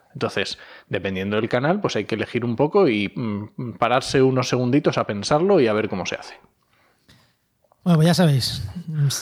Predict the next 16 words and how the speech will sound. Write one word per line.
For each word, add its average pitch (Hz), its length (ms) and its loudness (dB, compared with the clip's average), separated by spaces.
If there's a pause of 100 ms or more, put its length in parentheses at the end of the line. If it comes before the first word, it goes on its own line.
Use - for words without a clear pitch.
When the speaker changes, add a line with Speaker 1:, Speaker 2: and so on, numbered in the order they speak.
(140)
Speaker 2:
marca 165 240 2
personal 180 420 4
y 170 120 4
eligiendo 160 440 4
bien 151 140 2
el 147 80 2
canal 170 340 2
y 165 60 0
cómo 147 240 2
se 135 140 -2
hace. 120 180 -4 (600)
Venga, 170 280 4
pregunta 190 640 4
a 190 180 -2
Jesús, 147 520 -2
Enoch. 175 260 0